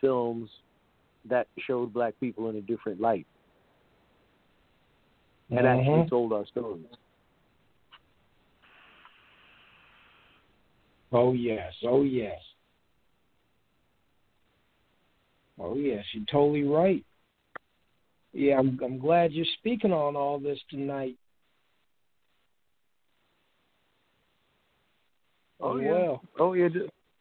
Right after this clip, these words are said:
Speaker 1: just, um, just, just wanted to, li-, like I said, sort of go into the philosophy behind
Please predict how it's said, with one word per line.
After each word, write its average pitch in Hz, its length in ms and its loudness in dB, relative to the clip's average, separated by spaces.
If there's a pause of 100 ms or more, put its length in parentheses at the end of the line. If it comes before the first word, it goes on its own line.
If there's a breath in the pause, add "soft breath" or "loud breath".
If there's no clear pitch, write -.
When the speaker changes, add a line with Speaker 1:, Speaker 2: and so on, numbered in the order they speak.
(1300)
Speaker 1:
just, 185 160 2 (240)
um, 165 600 0 (140)
just, 156 220 -6
just 160 200 -12
wanted 170 320 -4
to, 156 280 -8 (480)
li-, 127 220 -6
like 135 220 -2
I 143 60 -4 (100)
said, 147 240 2
sort 139 160 2
of 131 120 -2
go 143 240 4
into 139 300 -2
the 123 160 -4
philosophy 131 640 -2
behind 131 680 0